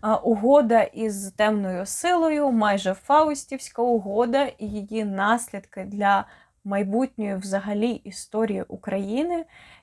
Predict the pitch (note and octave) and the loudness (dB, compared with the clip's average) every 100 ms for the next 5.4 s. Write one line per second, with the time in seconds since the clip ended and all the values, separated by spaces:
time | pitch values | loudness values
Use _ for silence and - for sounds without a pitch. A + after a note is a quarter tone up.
0 | _ _ - C#4+ E4 F4 F4+ F4+ F4 D#4+ | _ _ -8 -6 -6 -6 -6 -8 -10 -12
1 | _ _ - A3 A#3+ - - - F#3+ G3+ | _ _ 0 2 2 0 -12 -10 -6 -2
2 | G3 G#3 F#3 F3 F3 C#4+ F4 - C#4 G#3 | -2 -4 -10 -12 0 4 4 4 -6 -6
3 | G#3 - G3+ C#4+ E4+ - C#4+ C#4 C#4 C#4 | -8 -10 -14 -8 -6 -6 -8 -6 -4 -4
4 | - - - A#3 E4 F#4+ E4 - - - | -6 -20 -4 0 0 0 -2 -4 -6 -2
5 | A#3 G#3 G#3 A3 | -2 2 4 4